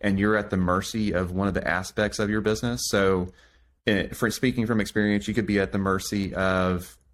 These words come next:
deadlines or the type of work that you do. You could be at the mercy of your client or your customer. And not saying that you don't wanna provide your best service level possible, but it does come to a point where there is,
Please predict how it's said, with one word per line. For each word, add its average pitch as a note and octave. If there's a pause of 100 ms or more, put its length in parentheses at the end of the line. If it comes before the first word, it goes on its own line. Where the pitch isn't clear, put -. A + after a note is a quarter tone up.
(640)
deadlines A#2
or F#2
the F#2
type G#2
of F2
work F2
that A2
you A#2
do. A#2
You A#2+
could G#2
be G#2
at G2+
the G2+
mercy F#2+
of F#2+
your F2
client G2+
or F#2+
your D#2+
customer. A#2+ (540)
And F#2+ (640)
not A2+
saying G#2
that F2+ (200)
you A2
don't G#2
wanna G2+
provide F#2
your F#2
best F2
service E2 (160)
level F#2
possible, F2 (460)
but F#2
it A2
does G2
come G2
to F#2+
a E2+
point F2+
where E2+
there E2
is, E2+